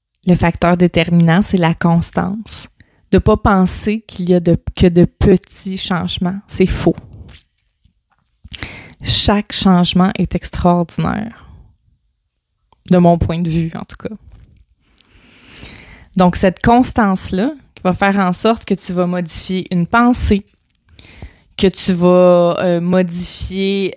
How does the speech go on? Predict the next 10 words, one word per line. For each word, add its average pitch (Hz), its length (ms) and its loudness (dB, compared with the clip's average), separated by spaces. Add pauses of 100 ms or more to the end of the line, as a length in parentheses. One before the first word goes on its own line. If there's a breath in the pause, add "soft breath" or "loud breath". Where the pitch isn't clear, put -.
euh, 170 640 -2
un 190 100 2
comportement, 226 800 2 (920 soft breath)
que 202 100 2
tu 190 240 0
vas 180 280 4
modifier 190 540 0
une 196 120 2
façon 185 760 0
de 170 520 2